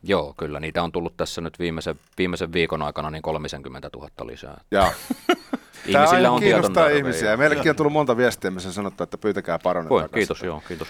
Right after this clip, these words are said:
Speaker 1: vaan luottamuksesta.
Speaker 2: Että saadaan tuota vähän niinku ajantasaista tietoa. Ö, viimeisenä kysymyksenä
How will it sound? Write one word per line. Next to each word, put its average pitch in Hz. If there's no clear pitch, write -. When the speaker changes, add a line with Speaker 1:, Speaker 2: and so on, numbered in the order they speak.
Speaker 1:
vaan 92
luottamuksesta. 82
Speaker 2:
Että 87
saadaan 87
tuota 87
vähän 95
niinku 98
ajantasaista 120
tietoa. 98
Ö, 131
viimeisenä 156
kysymyksenä 120